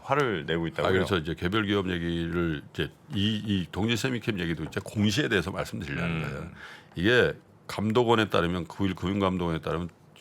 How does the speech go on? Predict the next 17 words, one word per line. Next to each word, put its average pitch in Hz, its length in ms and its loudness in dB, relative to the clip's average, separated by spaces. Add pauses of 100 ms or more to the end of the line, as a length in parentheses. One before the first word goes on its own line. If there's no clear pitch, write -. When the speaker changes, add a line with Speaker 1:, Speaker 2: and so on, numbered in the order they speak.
Speaker 2:
그, 71 540 -4 (180)
그 - 180 -12
팔 - 220 -4
일 139 80 4
날 82 260 2 (440)
동진 107 240 2
세미캠이 107 560 0
올해 101 160 4
이 80 180 0
분기 113 340 0
연결 90 400 2
기준 90 220 -2
잠정 92 380 0
실적을 170 440 2
공시하게 - 460 -2
되죠. 123 220 -6
Speaker 1:
네. 92 80 -6